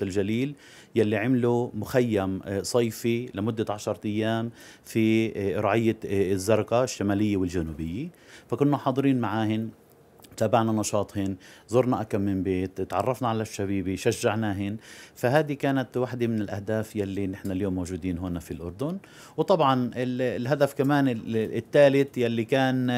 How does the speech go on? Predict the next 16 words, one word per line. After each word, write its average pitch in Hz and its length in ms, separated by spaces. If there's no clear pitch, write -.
آه، 113 180
خلينا 123 300
نقول، 123 380
آه، 110 200
طي 131 300
الكتمان 143 560
هو 143 160
أن 131 320
نتعرف 120 480
أكثر - 300
على، 110 420
آه، 104 640
آه، - 20
نور 120 200
صات 117 260
الأردن، 120 520